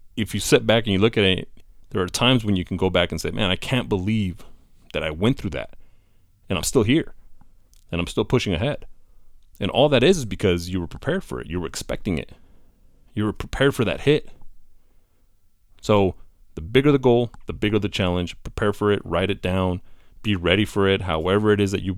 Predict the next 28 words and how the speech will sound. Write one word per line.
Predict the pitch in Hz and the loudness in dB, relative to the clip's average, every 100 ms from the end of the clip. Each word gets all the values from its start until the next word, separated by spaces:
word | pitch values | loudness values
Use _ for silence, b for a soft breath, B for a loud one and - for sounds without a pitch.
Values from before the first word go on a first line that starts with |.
| - | -4
wanna | 98 90 | -2 -2
plan | - 92 95 | -2 -2 -2
and | 90 | -2
be | 90 | -6
prepared | - - 104 90 | -8 -10 -4 -4
for | - 90 | -2 -2
it. | - - _ _ _ - - | -2 -8 _ _ _ -20 -6
But | 104 | 0
be | 110 | 2
ready | 101 98 | 4 2
for | - 87 | 2 -2
it | |
because, | 82 82 | -2 -6
again, | 82 98 87 78 | -2 0 0 -2
it | 98 | -4
would | 98 82 | -4 -4
be | 87 | -2
silly | - 117 107 | 0 2 2
to | 95 | 0
get | 92 | 0
knocked | 87 85 - | 0 -2 -2
off | 80 - | -4 -4
your | - | -8
path | 101 80 76 - b b b - | -4 -2 -4 -8 b b b -4
just | 117 - | -2 -2
because | 101 98 82 | -2 -2 -2
you | 92 | -10
thought | - 95 85 - | 0 2 2 -2